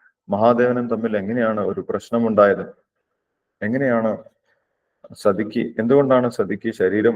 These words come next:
ഉപേക്ഷിക്കേണ്ടി വന്നത്? അവർ തമ്മിൽ എങ്ങനെയാണ് വിദ്വേഷമുണ്ടായത് എന്നുള്ള കാര്യം വിതുരൻ മൈത്രേയനോട് അന്വേഷിക്കുന്നതാണ് ഒന്നാമത്തെ ശ്ലോകം. അതിന്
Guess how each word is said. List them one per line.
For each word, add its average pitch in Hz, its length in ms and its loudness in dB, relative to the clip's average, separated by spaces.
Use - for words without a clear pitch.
ഉപേക്ഷിക്കേണ്ടി 110 760 -2
വന്നത്? 92 280 -2
അവർ 107 200 0
തമ്മിൽ 117 240 2
എങ്ങനെയാണ് 110 400 0
വിദ്വേഷമുണ്ടായത് 104 880 2
എന്നുള്ള 110 360 2
കാര്യം 95 260 0
വിതുരൻ 107 400 2
മൈത്രേയനോട് 95 600 -2
അന്വേഷിക്കുന്നതാണ് 98 840 -2
ഒന്നാമത്തെ 95 480 -4
ശ്ലോകം. 98 300 -4
അതിന് 120 340 4